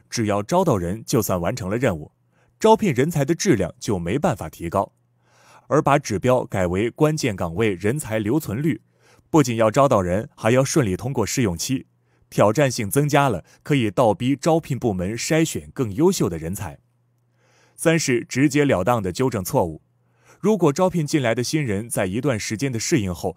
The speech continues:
发现是庸才，负责面试的管理者会被告诫改正，直到取消他的面试资格。以上是第二部分的内容，我们讲了华为选拔人才的标准、方法与注意事项。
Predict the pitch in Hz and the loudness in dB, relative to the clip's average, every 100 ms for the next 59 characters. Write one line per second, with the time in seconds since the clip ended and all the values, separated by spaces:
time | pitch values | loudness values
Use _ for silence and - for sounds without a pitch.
0 | _ _ 131 135 113 90 87 110 180 - | _ _ 0 2 -2 -4 -2 -2 -2 -4
1 | 78 - _ _ _ _ 175 135 143 165 | -14 -18 _ _ _ _ 2 4 2 2
2 | 135 143 110 98 110 135 92 85 - 139 | 0 -2 -2 -2 -2 -2 -4 -8 -2 -2
3 | 98 95 - 143 98 - 98 - 73 73 | -2 -6 0 2 2 -2 -4 -6 -10 -4
4 | 110 - _ _ 123 135 127 - - 78 | -4 -6 _ _ -2 0 -2 -4 -10 -10
5 | 76 170 185 113 95 98 82 - - 107 | -2 0 0 -2 -4 -4 -6 -8 -6 -6
6 | 87 76 _ _ _ _ _ _ _ _ | -6 -14 _ _ _ _ _ _ _ _
7 | _ _ _ - 143 147 175 135 - 131 | _ _ _ 4 4 6 0 0 -4 -4
8 | 202 196 107 107 90 85 92 87 78 - | 0 2 2 0 -6 -6 -4 -4 -6 -16
9 | _ _ _ _ _ - 143 170 127 104 | _ _ _ _ _ 0 2 2 2 0
10 | 104 107 123 127 139 - 90 82 117 104 | 0 0 2 0 -2 -4 -4 -2 -2 -2
11 | 117 98 87 147 156 160 95 78 - 180 | -4 -6 -4 -2 0 -2 -6 -14 -4 -2
12 | 190 185 76 - 85 80 143 113 110 - | -2 -4 -12 -12 -12 -6 -2 -2 -2 0
13 | 139 - | -2 -2